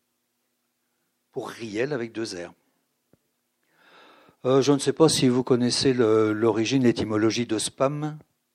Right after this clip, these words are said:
Comment c'est venu ? C'est venu d'un sketch des Monty Pythons. Ouais, oui. Et ils avaient, dans ce sketch, euh, où il y avait donc des, des intervenants normaux,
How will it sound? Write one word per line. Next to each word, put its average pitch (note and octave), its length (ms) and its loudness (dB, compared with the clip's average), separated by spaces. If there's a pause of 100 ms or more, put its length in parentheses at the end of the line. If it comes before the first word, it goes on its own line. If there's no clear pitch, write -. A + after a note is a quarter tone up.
(400)
Comment A2 240 -8
c'est A2+ 180 -4
venu ? A2 340 -10 (1700)
C'est - 280 -2
venu D3+ 200 -4
d'un C3+ 160 -2
sketch E3 400 0
des A#2+ 240 -6
Monty C3+ 380 -4
Pythons. D3+ 500 -2 (840)
Ouais, D#3+ 180 -2
oui. E3+ 220 0 (680)
Et C#3 120 -2
ils C3+ 120 0
avaient, C3 200 -2
dans B2 160 -4
ce B2+ 160 -2
sketch, E3 420 -2
euh, A#2+ 180 -6 (280)
où A#2+ 100 -14
il G#2 60 -14
y G#2+ 40 -10
avait G#2+ 160 -10
donc G#2 200 -14
des, G2 240 -18
des F#2 220 -14
intervenants F#2 540 -12
normaux, B2 320 -6